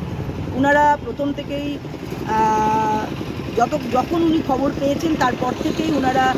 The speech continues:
কেসটাকে হাতে নিয়েছেন এবং তদন্ত করেছেন। কিন্তু আমি আবার বলছি, আমরা কামদুনির ক্ষেত্রেও দেখেছি যে বারবার পিপি চেঞ্জ হয়েছে, আজও সেই কামদুনির দোষী শাস্তি পায়নি। তো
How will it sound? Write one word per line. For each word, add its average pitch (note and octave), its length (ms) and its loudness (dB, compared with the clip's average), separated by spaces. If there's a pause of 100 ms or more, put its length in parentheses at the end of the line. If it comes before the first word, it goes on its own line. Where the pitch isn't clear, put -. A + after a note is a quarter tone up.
(340)
কেসটাকে C4+ 540 0
হাতে C4 260 -2
নিয়েছেন C#4+ 320 2
এবং D4 120 2 (100)
তদন্ত A#3 280 0 (140)
করেছেন। A#3+ 320 2 (500)
কিন্তু C#4 240 0
আমি D#4+ 120 4 (100)
আবার D#4+ 200 2 (120)
বলছি, E4 260 -2 (280)
আমরা C4+ 220 2
কামদুনির C#4 440 2
ক্ষেত্রেও D4+ 360 -2
দেখেছি C#4+ 320 0 (640)
যে B3 80 2 (120)
বারবার C#4+ 420 4
পিপি D4 260 -2
চেঞ্জ A3 260 -4
হয়েছে, D3+ 180 -4 (140)
আজও C4 220 0
সেই C4+ 200 -2
কামদুনির A#3 440 0
দোষী G#3+ 240 -4
শাস্তি - 320 -4
পায়নি। C3 240 -6 (500)
তো A4 40 -4